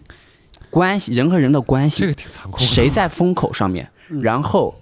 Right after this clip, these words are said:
Speaker 1: 还有很神奇的地方，就是你会一般在想说，哦，那我们明天如果不想输的话，
Speaker 3: 嗯。
Speaker 1: 我们要不要淘汰掉比较弱的人，只留强的人，
Speaker 2: 嗯。
Speaker 1: 这样我们之后会赢。但是弱的人就会想，我知道我弱，我知道我们一定会被淘汰。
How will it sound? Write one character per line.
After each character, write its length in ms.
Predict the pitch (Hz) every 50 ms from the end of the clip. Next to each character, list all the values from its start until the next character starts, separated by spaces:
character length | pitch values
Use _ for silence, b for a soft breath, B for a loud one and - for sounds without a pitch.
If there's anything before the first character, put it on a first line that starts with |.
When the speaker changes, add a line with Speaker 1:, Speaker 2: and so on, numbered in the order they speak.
| -
Speaker 1:
还 260 | - - - - 160 175
有 120 | 202 214
很 160 | 202 - 123
神 160 | 101 - 104 104
奇 80 | 120
的 60 | 110
地 80 | 101 104
方， 140 | 98 98 101
就 80 | 101
是 160 | 95 - 98 - - _
你 100 | 123 131
会 140 | - 240
一 100 | 254 269
般 180 | 254 - 220 226
在 80 | 226 202
想 200 | - - - -
说， 140 | - - 139 -
哦， 160 | 156 143 - -
那 80 | 240
我 120 | 226 156 117
们 140 | 113 117
明 300 | 117 117 117 113 123 190
天 340 | 220 - - 131 104 101 110 b b b b b b b b
如 240 | - 147 131 156 175
果 200 | 156 113 - - _ _
不 100 | 208 196
想 260 | - - - 76 95
输 260 | - - - 147 151
的 100 | 160 127
话， 180 | 107 - 92 82 -
Speaker 3:
嗯。 60 | -
Speaker 1:
我 60 | 107 104
们 160 | 107 113 127
要 120 | 160 180 165
不 120 | - 156
要 120 | 147 127 110 - _ _ _
淘 220 | - - - 107
汰 120 | 113 160 160
掉 140 | 147 143
比 100 | 120 -
较 100 | - 107
弱 260 | 110 135 170 190 170 -
的 100 | - -
人， 120 | - - -
只 160 | - 123 117
留 160 | 95 113 147
强 260 | 156 - - - 90
的 100 | 107 131
人， 140 | 117 90 - B B B
Speaker 2:
嗯。 180 | 147 139 107 98
Speaker 1:
这 80 | -
样 80 | 160 160
我 60 | 117
们 80 | 104 107
之 100 | 110 139
后 120 | 147 147
会 180 | 139 147 120 104
赢。 200 | 95 80 85 - B B B B
但 140 | - 214 220
是 80 | 220
弱 220 | 220 262 320 330 254
的 100 | 143 110
人 80 | 104
就 60 | 101 101
会 120 | - 113
想， 220 | 101 - - - - b b b b _
我 100 | - 120
知 140 | 120 - 214
道 80 | 240 240
我 160 | 160 107 98
弱， 320 | 104 113 120 104 95 - b b b b b -
我 120 | 113 107
知 140 | - - 190
道 120 | 208 175
我 100 | 120 98 90
们 140 | 95 98
一 60 | 98 110
定 100 | 160 175
会 120 | - 160
被 120 | 131 110
淘 180 | - - - 87
汰。 260 | - - - - _